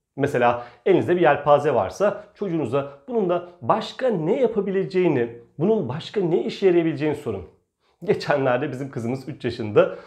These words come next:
dolapta bir yelpaze bulmuş. Ben de ona yelpazenin ne olduğunu anlatmaya çalışmak istedim. Oysa o, "Hayır, bu bir yelpaze değil Ömür. O Danda'nın,"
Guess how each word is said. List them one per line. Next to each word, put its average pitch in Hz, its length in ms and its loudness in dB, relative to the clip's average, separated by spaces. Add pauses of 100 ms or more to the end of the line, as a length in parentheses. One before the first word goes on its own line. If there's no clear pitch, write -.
(140)
dolapta 175 400 -2
bir 143 40 -4
yelpaze 131 580 2
bulmuş. 101 440 -12 (420)
Ben 190 220 4
de 147 220 2 (160)
ona 185 160 2
yelpazenin 170 640 0
ne 202 40 -2
olduğunu 131 260 -2
anlatmaya 147 480 0
çalışmak 113 400 -8
istedim. 92 300 -14 (500)
Oysa 143 280 2
o, 147 360 2 (180)
"Hayır, 139 340 2 (180)
bu 220 100 -4
bir 220 60 0
yelpaze 185 560 2
değil 180 160 -2
Ömür. - 380 -6 (240)
O 214 380 0
Danda'nın," 139 520 4